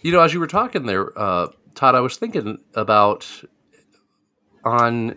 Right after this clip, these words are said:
D V D when, I think it was the second or third release of the Star Wars trilogy, the original Star Wars trilogy on D V D. As a special feature, they had the original unaltered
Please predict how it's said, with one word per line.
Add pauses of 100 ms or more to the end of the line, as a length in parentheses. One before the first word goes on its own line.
(140)
D
V
D
when,
I
think
it
was
the
second
or
third
release
of
the
Star
Wars
trilogy,
the
original
Star
Wars
trilogy
on
D
V
D. (340)
As
a
special
feature,
they
had
the
original
unaltered